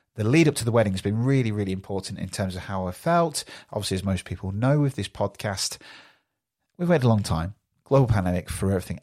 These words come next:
out of the kitchen, and it's meant that we've had to delay a lot of things. I obviously lost my career.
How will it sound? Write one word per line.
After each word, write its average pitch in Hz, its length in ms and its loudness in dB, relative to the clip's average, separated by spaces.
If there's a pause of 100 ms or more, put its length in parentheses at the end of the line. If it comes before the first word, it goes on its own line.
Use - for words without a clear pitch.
out 139 340 2
of 98 200 -4
the - 80 -10
kitchen, 85 500 -8
and 92 100 -8
it's 87 220 -6
meant 92 360 -6
that 92 200 -4
we've 120 140 -2
had 139 100 -2
to 131 100 -4
delay 117 280 2
a 113 40 2
lot 95 140 0
of - 80 -6
things. 85 500 -6 (320)
I 110 140 2
obviously 90 460 -2
lost 92 320 -8
my 82 260 -6 (100)
career. 156 640 0